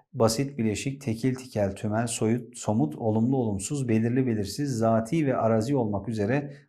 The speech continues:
on üç sınıfa ayrılmıştır. Şimdi Isaguchi'den söz etmek istiyorum biraz.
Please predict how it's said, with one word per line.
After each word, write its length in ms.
on 160
üç 140
sınıfa 680
ayrılmıştır. 840
Şimdi 300
Isaguchi'den 880
söz 240
etmek 300
istiyorum 440
biraz. 360